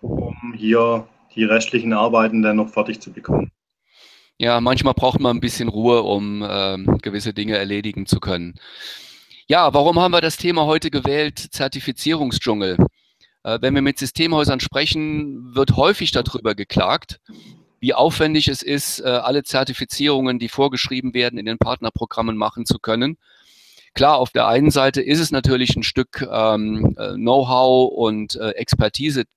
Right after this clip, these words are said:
Speaker 2: das damit erworben wird. Aber die sind mit großen Aufwend-, äh, mit großen Aufwendungen verbunden, sei es, äh, in Bezug auf Abwesenheit vom Arbeitsplatz,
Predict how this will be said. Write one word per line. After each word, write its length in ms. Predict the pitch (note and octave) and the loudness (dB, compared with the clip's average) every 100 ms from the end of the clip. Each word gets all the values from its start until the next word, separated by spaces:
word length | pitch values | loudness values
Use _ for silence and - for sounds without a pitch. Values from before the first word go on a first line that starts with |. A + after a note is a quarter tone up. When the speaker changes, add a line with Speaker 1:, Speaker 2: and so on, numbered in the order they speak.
| - | -8
Speaker 2:
das 160 | A2+ - | -8 -4
damit 260 | A2 G#2+ | -4 -4
erworben 440 | G2+ G2 F#2 G2+ G#2 | -2 0 0 0 0
wird. 240 | A#2+ - _ - - - - _ _ _ _ _ _ _ - - | 0 -2 _ -20 -18 -18 -20 _ _ _ _ _ _ _ -18 -4
Aber 440 | A#2+ B2+ B2+ B2 B2 | 0 4 4 4 2
die 440 | B2+ - - - D3+ | -4 -12 -14 -6 -2
sind 180 | F3+ D#3 | 0 0
mit 100 | - | -2
großen 320 | C#3 C#3+ B2+ | -2 -2 0
Aufwend-, 420 | A2 A#2 B2 A2 | 0 0 -2 -2
äh, 140 | G#2+ | -4
mit 180 | G#2+ A2 | -4 -4
großen 380 | - B2+ B2+ A2+ | 0 0 0 -2
Aufwendungen 600 | - B2 A#2+ A2+ A2 G#2+ | -2 0 0 0 -2 -2
verbunden, 580 | A2+ G#2+ A#2 A#2 A2 A2 | -2 0 0 -2 -6 -2
sei 240 | G#2+ A2 | 0 2
es, 280 | A2 A2 - | 0 -2 -6
äh, 320 | - G#2 G#2 | -2 -2 -2
in 120 | G#2+ | -4
Bezug 360 | G#2 - B2 A#2 | -4 -2 -4 -2
auf 220 | B2 - | -4 -2
Abwesenheit 680 | A#2+ - A2+ A2 A2 G#2 G#2 | -6 -2 -4 -4 -4 -6 -4
vom 180 | G#2 F#2+ | -4 -2
Arbeitsplatz, 800 | G#2 G2+ G2 - F#2+ F#2+ - | 0 0 -4 -2 -2 -2 -4